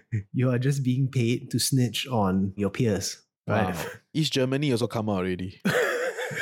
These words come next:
Speaker 2: Wow, very intense, uh, today's discussion.
Speaker 1: I
Speaker 2: But,
Speaker 1: mean,
Speaker 2: but
Speaker 1: you watch
Speaker 2: I,
Speaker 1: the movie, you know, The Lives of Others. Yeah, the same. It's the same thing, man. Like, people call it snitching as a service. But yeah,
Speaker 2: Wow.
Speaker 1: do you want to de-anonymize blockchain? Like, it's supposed to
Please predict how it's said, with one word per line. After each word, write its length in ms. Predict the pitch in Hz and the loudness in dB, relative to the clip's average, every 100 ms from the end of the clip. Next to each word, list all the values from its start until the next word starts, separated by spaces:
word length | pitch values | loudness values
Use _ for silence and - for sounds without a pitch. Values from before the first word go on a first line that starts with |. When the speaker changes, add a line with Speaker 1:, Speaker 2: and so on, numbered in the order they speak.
| - - - | -8 -12 -8
Speaker 2:
Wow, 220 | 107 95 | -4 -4
very 280 | 90 120 160 | 0 2 2
intense, 440 | 120 107 113 120 113 | 2 2 4 2 0
uh, 100 | 113 | -2
today's 280 | 107 117 | 0 0
discussion. 640 | 104 147 98 - 95 90 101 - - - - - - - | 0 0 0 0 -4 -4 -10 -10 -8 -6 -6 -10 -14 -2
Speaker 1:
I 60 | 143 | 2
Speaker 2:
But, 60 | |
Speaker 1:
mean, 80 | 139 | 4
Speaker 2:
but 120 | 131 | 4
Speaker 1:
you 60 | 156 | 4
watch 120 | 175 | 4
Speaker 2:
I, 80 | 143 | 2
Speaker 1:
the 40 | 143 | 2
movie, 220 | 147 156 | 2 2
you 80 | 127 | 2
know, 100 | 113 | 0
The 140 | 120 | 0
Lives 320 | 127 139 135 | 2 2 2
of 80 | 120 | 0
Others. 480 | 113 110 110 117 127 | 2 2 0 -2 0
Yeah, 140 | 123 | 2
the 120 | 98 120 | 2 2
same. 220 | 143 147 123 | 2 2 2
It's 240 | 127 117 143 | 2 2 0
the 80 | 143 | 0
same 260 | 196 196 | 2 2
thing, 220 | 190 127 | 2 0
man. 280 | 107 98 107 | 0 -2 0
Like, 320 | 113 113 - - | 2 2 0 -4
people 220 | - 160 180 | 0 0 2
call 180 | 143 | 2
it 140 | 135 - | 0 0
snitching 500 | - 156 143 156 117 | 0 0 2 0 0
as 120 | 107 | 0
a 60 | 107 | 0
service. 640 | - 110 104 101 - - - | 0 2 2 0 -2 -10 -8
But 220 | - 107 | -2 2
yeah, 180 | 117 113 98 107 | 4 2 0 -4
Speaker 2:
Wow. 80 | - | -8
Speaker 1:
do 120 | 135 | -2
you 100 | 165 | 0
want 140 | 190 175 | 2 0
to 40 | |
de-anonymize 1120 | 127 147 147 120 117 120 120 113 113 113 - 120 | 0 0 0 0 2 2 2 2 0 -2 -4 0
blockchain? 760 | 107 - - 120 151 156 135 | 0 0 -2 2 2 2 0
Like, 140 | 110 107 | 0 0
it's 160 | 110 | 0
supposed 400 | 120 143 151 | -2 2 2
to 80 | 143 | 2